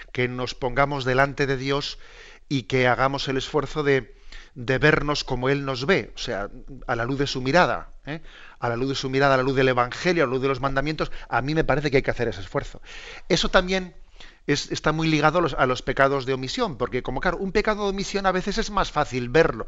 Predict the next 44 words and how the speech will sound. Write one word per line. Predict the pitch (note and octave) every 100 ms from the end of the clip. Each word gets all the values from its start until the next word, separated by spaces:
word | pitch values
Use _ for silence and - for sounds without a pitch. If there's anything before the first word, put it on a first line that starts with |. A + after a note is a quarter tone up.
| -
perdón, | B2+ D3 B2 - - -
más | C3 F#3 C#3+
difícil | A#2 C3 D3+ A3+ - B2+ A2
ver | C3+ C3
el | A2+ A2+
pecado | - B2 C#3+ C3
de | B2
omisión, | A#2 A2 D3 C#3 - - - - -
porque | C#3+ C#3+ C3+ - - - - -
el | - B2+
pecado, | D#3 D#3 F#3+ G#3 F#3+ - -
eh, | D#3+ D3
que | C#3 B2+
yo | E3 -
he | E3 -
cometido | E3 C#3+ C#3 - F#3 D#3 C#3+
contra | D3 B2+ D3 C#3+
alguien, | B2+ D#3+
como | D3 C3+
de | A#2+
alguna | C#3+ E3+
manera | E3 E3 C#3
le | C3+ D3+ -
he | F3
hecho | - - C3
un | C3 C3+
daño | D#3+ D3+ D3+
a |
alguien, | D3 C#3 E3
pues | C3+
bueno, | F3+ D#3
hay | B2 D3
alguien | D#3+ D#3 C#3+
que | C#3
se | C#3 -
queje. | G#3+ -
Entonces, | G#2+ C3 -
como | G#2+
hay | C3
alguien | F3 F#3
que | D#3
se | - -
queja, | E3+ D3 C#3 - - - - - - - - -
eh, | - A#2+